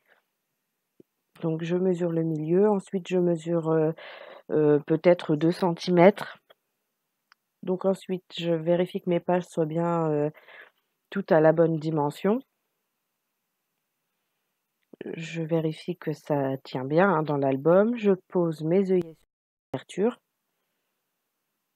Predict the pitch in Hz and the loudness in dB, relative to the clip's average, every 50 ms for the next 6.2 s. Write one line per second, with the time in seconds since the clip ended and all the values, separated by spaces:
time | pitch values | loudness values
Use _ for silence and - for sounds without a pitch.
0 | _ _ _ _ _ _ _ _ _ _ _ _ _ _ _ _ _ _ _ _ | _ _ _ _ _ _ _ _ _ _ _ _ _ _ _ _ _ _ _ _
1 | _ _ _ _ _ _ _ _ _ _ - 175 170 156 185 180 - - 190 170 | _ _ _ _ _ _ _ _ _ _ -4 -4 -4 -4 -4 -8 -8 -8 -8 -8
2 | 170 185 180 - 180 160 - - 180 175 - 175 165 170 180 202 220 214 202 - | -8 -8 -4 0 0 0 0 0 -4 -2 -2 -2 0 2 2 2 2 2 -2 -6
3 | _ _ _ _ _ - _ _ _ _ _ _ _ _ _ _ - - 165 165 | _ _ _ _ _ -20 _ _ _ _ _ _ _ _ _ _ -8 -4 -2 0
4 | 160 170 170 180 185 190 196 185 175 165 156 165 160 165 160 160 165 165 165 - | 2 2 4 4 4 2 2 2 2 2 0 0 0 -2 0 0 0 -2 -2 -2
5 | _ - 202 190 180 165 156 156 156 151 170 170 156 165 170 170 170 165 165 - | _ 0 0 0 0 0 -4 -10 -2 2 2 2 2 2 0 0 0 -2 -4 -4
6 | - - 185 175 | -6 -8 -8 -8